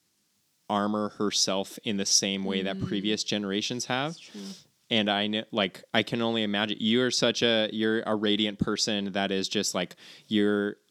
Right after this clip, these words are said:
Speaker 1: you're open and you give, you give of yourself freely to whoever you're engaging with.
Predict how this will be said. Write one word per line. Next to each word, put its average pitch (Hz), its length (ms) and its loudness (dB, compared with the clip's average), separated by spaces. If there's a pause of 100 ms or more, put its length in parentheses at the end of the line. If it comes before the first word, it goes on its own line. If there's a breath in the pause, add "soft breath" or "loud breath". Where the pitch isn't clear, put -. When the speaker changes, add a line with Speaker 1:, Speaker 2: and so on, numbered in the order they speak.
(240)
Speaker 1:
you're 101 320 0
open 113 400 4
and 101 200 -4
you 101 220 0
give, 107 340 2
you 110 420 -6
give 117 180 2
of 110 120 2
yourself 110 340 0
freely 110 460 0
to 107 140 -6
whoever 104 260 -2
you're 101 180 -2
engaging 104 500 0
with. 92 340 -4